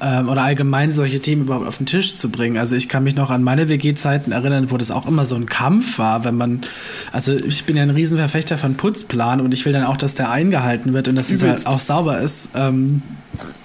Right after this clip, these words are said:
Speaker 1: und dann hieß es, dann hieß es halt immer so dieses, ja, aber da, da, da, da, es gab halt immer so viele Ausreden und ich denk mir, wir sind jetzt alle in einem Alter,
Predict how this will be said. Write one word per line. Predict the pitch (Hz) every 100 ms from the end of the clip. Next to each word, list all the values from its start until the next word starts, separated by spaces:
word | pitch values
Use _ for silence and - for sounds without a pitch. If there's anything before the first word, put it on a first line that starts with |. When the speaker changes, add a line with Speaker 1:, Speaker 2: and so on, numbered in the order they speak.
| - - - - 214 175
Speaker 1:
und | 139
dann | 147
hieß | 143 170 156
es, | 147 131
dann | 135 139
hieß | 151 160
es | 156 151
halt | 135
immer | 156 165
so | 143 135
dieses, | 135 131 131 - - - -
ja, | - 151 170 185 185
aber | 151 143
da, | 143 180
da, | 190
da, | 196
da, | 185 175
es | 151
gab | 160 165
halt | 143
immer | 143 135
so | 139
viele | 147 127
Ausreden | 123 196 - 127
und | 104 117
ich | -
denk | 147
mir, | 147 131
wir |
sind | 123 143
jetzt | 139 - 131
alle | 156
in | 139 127
einem | 120
Alter, | 127 127 143 123 120